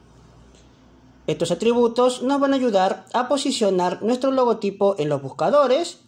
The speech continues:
Voy a colocar logotipo, agencia digital, expertos en marketing digital. Este texto lo voy a copiar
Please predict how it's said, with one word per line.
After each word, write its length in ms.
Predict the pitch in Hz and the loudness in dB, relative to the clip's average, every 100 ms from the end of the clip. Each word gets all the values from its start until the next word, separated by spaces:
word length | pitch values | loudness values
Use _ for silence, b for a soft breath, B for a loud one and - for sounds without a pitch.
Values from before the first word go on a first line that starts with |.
| - | -6
Voy 100 | 147 | -4
a 60 | |
colocar 460 | 147 139 135 160 165 | -2 -2 -2 -4 -2
logotipo, 720 | 202 233 240 233 226 240 220 | 0 2 0 -4 2 2 2
agencia 360 | 151 147 165 175 | -2 -4 -4 -4
digital, 520 | 156 151 143 190 208 - | -6 -8 -2 0 0 -2
expertos 680 | - - 175 170 180 180 | -10 -4 -2 -2 -4 -4
en 140 | - 143 | -6 -6
marketing 320 | 156 160 147 | -4 -6 -10
digital. 600 | 135 127 131 208 247 285 | -10 -10 -4 0 0 -2
Este 200 | 156 - | -6 -8
texto 560 | 151 160 156 - 170 - | -4 -4 -4 -2 -2 -2
lo 80 | 131 | -4
voy 140 | 127 | -2
a 100 | 160 | -2
copiar 600 | 170 247 254 240 269 - | 0 0 0 2 0 -4